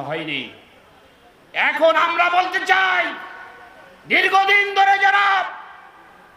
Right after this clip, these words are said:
বাংলাদেশকে ধ্বংস করে দিয়ে দেশ থেকে পালিয়ে গেছো, কিন্তু শেখ হাসিনা পালিয়ে গেছে। আমরা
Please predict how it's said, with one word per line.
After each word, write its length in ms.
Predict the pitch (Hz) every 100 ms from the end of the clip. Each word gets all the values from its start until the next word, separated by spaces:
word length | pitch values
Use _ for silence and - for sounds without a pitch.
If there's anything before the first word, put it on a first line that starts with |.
| - _ _ -
বাংলাদেশকে 760 | 170 349 403 403 392 381 381 370 370
ধ্বংস 360 | 427 427 370 370 381
করে 160 | 370 370 370
দিয়ে 180 | 349 339 302 - - - - - - -
দেশ 140 | 403 392 370
থেকে 180 | 359 359 359
পালিয়ে 280 | 381 359 349
গেছো, 260 | 339 - 320 277 - - - - - -
কিন্তু 320 | 254 277 247 254 247
শেখ 200 | 269 302 294
হাসিনা 360 | 285 277 240 226 226
পালিয়ে 280 | 226 269 262
গেছে। 280 | 254 - 226 170 - - - - - - - _ - 175
আমরা 220 | 165